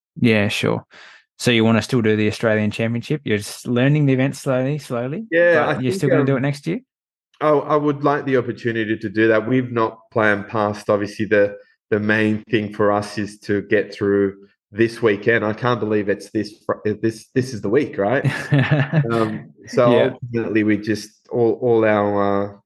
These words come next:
Speaker 2: thoughts and focus and energies into this weekend.
Speaker 1: Mm-hmm.
Speaker 2: Once we get to the end of that rally, then of course we'll immediately, the only,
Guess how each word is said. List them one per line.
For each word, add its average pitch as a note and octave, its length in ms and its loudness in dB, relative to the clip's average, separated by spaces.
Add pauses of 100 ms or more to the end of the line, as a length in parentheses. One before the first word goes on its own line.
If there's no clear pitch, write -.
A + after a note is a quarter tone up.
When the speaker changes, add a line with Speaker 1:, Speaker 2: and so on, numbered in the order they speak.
(460)
Speaker 2:
thoughts A2 380 2
and G#2 180 -6
focus G#2+ 480 2
and G#2+ 120 0
energies G#2+ 520 0
into G#2 300 -6
this G#2 220 -2
weekend. B2+ 520 0 (240)
Speaker 1:
Mm-hmm. A#2 200 -6 (680)
Speaker 2:
Once C#3 220 2
we C3 100 2
get C3+ 240 2
to C3+ 100 0
the A#2+ 200 4
end B2 160 0
of A#2+ 80 0
that A#2 240 0
rally, A#2+ 420 2
then A2 180 -2
of G#2+ 160 -10
course A2 320 -2
we'll G#2+ 480 0
immediately, A2 920 0
the A2 140 2
only, A#2+ 400 0